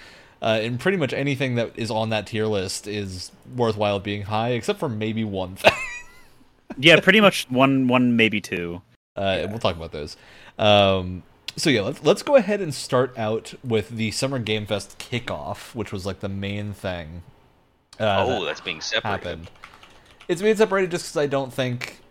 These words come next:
Speaker 1: there was a ton of note here that was really surprising to us. Uh,
Speaker 2: Yeah.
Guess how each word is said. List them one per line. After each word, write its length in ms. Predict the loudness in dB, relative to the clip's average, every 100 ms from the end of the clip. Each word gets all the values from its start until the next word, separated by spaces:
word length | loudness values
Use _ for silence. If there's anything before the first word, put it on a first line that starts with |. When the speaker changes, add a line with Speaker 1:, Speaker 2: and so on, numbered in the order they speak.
| -6
Speaker 1:
there 220 | 0 0
was 220 | 0 -2
a 60 | -4
ton 340 | -4 -4 -2
of 180 | -4 -6
note 640 | -6 -4 -2 -2 -2 -6
here 500 | -16 -4 0 0 0 2
that 340 | 2 2 0 -8
was 260 | -6 -6 -6
really 720 | -6 -4 -2 -2 -2 -2 -6 -10 _ _ _ _ _ _ _ _ _ _ _ _ _ _ _ _ _ _ _ _
surprising 720 | -4 -4 2 4 4 2 -2
to 120 | -2
us. 540 | 2 4 2 -2 -6 -8 -2
Uh, 320 | 0 2 2
Speaker 2:
Yeah. 360 | 4 2 0